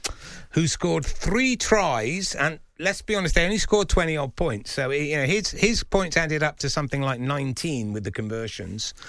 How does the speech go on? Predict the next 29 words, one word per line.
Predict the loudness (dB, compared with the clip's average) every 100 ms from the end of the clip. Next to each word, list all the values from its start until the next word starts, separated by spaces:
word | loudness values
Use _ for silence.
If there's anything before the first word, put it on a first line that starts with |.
| -16 -16 -18 -20 2
Uh, | 4 6 4 2
he, | 2
he | 2 2
went, | 2 2 0 0
went | 2 2
in | 0
for | 0
one | 0
from | 0 -2 -2 0
over | 2 2
ten | 0 0 0
yards | 0 0 -2 -2 -4
and, | -4
and | -4 -4
made, | -2 -4 -4 -4
beat | -4 -2
a |
couple | 0 0
of | 0
people. | 0 0 0 -2
Fair | -2
play | -2 -2 -2
to | 0
him. | 2
The | 2
others | 4 2 0
were | 0 0
just | 2 2 0 -2
fallovers, | 0 2 2 2 2 2 -2